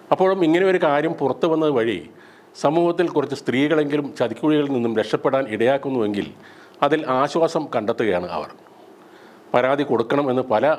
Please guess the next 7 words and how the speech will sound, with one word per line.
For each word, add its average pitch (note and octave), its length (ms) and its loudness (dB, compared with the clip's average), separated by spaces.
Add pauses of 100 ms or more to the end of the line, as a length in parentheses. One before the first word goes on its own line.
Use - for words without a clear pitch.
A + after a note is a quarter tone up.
ആവർത്തി A#2 480 0
ഒരു A2+ 120 -4
സഹോദരി A2+ 520 0
എന്ന A2+ 140 0
നിലയിൽ A2 260 2
അവരോട് F#2+ 320 -2
പറഞ്ഞു. D2 240 -6